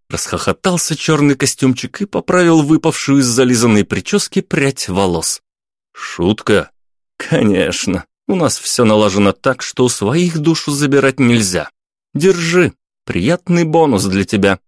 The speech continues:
Тони вытащил из кармана банковскую карточку,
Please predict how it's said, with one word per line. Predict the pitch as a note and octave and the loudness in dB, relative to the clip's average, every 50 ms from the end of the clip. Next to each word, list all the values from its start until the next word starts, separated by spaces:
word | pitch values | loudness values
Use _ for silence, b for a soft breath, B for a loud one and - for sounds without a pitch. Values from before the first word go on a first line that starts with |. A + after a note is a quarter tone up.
| _ _ | _ _
Тони | - F2 E2+ E2 D#2 | -6 -4 -4 -2 -2
вытащил | D2+ G2 G#2+ - - - G#2 F#2+ | -2 -4 -4 -4 -4 -4 -2 -2
из | F#2 F2 - | -2 -2 -4
кармана | - - D#2 - D#2+ E2+ G#2 A#2 A#2 G#2+ | -6 -8 -8 -4 -2 -2 0 0 0 0
банковскую | G2 F2+ G#2+ A2+ A#2 G2+ - A2 - - - A2+ G#2 F2+ | 0 0 0 -2 -2 -2 -4 -6 -6 -6 -4 -2 -2 -2
карточку, | - - C3+ C#3+ - - A2 - - - - F#2 D2+ | -2 -4 -4 -4 -4 -6 -8 -8 -8 -6 -6 -6 -6